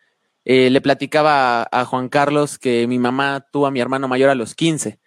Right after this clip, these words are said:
A Dani lo tuvo a los dieciocho y a mí a los veintiún años. Mis papás siempre han sido muy juveniles.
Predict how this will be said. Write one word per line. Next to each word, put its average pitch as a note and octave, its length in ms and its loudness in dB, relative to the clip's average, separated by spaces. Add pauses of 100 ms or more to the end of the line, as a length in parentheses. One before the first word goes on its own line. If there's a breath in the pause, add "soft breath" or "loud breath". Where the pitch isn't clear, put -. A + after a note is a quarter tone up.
(400)
A B2+ 120 2
Dani C#3 280 0
lo C3 120 2
tuvo C#3+ 160 2
a C#3 40 6
los B2 160 0
dieciocho D3 500 0
y C3+ 100 0
a A#2 40 -2
mí B2 100 -4
a B2+ 40 -2
los C3 120 0
veintiún A#2+ 440 -2
años. B2 480 -6 (440)
Mis C3 140 -6
papás D3+ 260 2
siempre E3 220 -2
han D3 60 -4
sido E3 220 2
muy E3 140 2
juveniles. D#3 800 0